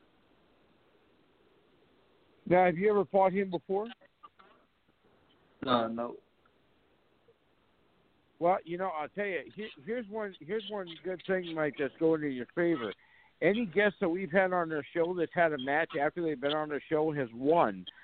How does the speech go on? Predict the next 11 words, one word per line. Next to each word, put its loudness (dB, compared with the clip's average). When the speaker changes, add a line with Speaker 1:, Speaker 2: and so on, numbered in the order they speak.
Speaker 1:
So 6
guess 2
what? 4
You're 0
gonna -6
keep -6
the -6
streak 0
alive 2
for -6
us. -16